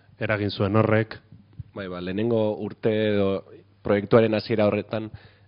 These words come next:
Speaker 2: eh, behar dena da baliabide, ba, finantziaketa bat, eta gero baita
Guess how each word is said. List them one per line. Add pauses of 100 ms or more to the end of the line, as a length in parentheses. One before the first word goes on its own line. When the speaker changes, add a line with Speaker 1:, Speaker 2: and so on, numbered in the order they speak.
Speaker 2:
eh,
behar
dena
da
baliabide, (880)
ba,
finantziaketa
bat,
eta
gero
baita